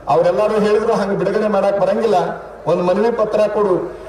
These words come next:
ಆ ಮನವಿ ಪತ್ರ ಕೊಟ್ಟಿ ಅಂತಂದ್ರೆ ನಾವು ಬಿಡುಗಡೆ ಮಾಡ್ತೀವಿ" ಅಂತ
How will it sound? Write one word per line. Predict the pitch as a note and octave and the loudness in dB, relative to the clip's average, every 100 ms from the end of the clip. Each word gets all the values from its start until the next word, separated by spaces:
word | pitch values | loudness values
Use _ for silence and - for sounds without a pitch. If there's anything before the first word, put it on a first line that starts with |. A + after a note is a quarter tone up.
| C#3+ | -2
ಆ | F3 | 0
ಮನವಿ | F3+ G3+ A#3+ | 0 0 0
ಪತ್ರ | A#3 G#3+ - | 0 0 0
ಕೊಟ್ಟಿ | G3+ G3+ G3+ G#3+ | 0 0 0 0
ಅಂತಂದ್ರೆ | G#3 G3+ G#3 G#3 | 0 0 0 0
ನಾವು | G3 E3 | 0 0
ಬಿಡುಗಡೆ | F3 F#3 G3+ | 0 0 0
ಮಾಡ್ತೀವಿ" | F#3 F3 F3 E3+ E3 | 2 0 0 0 2
ಅಂತ | F#3 G3 | 0 0